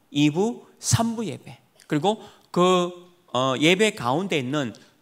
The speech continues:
중직자 대학원, 또 우리 묵상 훈련, 또 전도 기초 훈련, 칠십 인 지구의 훈련,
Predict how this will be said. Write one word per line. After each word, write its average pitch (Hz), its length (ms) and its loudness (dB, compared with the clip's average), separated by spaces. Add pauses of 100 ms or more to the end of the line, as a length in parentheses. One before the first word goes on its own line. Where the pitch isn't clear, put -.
중직자 160 560 -2
대학원, 131 720 -6 (320)
또 147 100 -2
우리 143 140 0
묵상 160 580 -2 (380)
훈련, 139 520 -4 (380)
또 165 300 0 (240)
전도 185 400 2
기초 151 380 -4
훈련, 143 500 -4 (280)
칠십 202 440 -2
인 131 200 -8
지구의 180 340 -4
훈련, 117 380 -10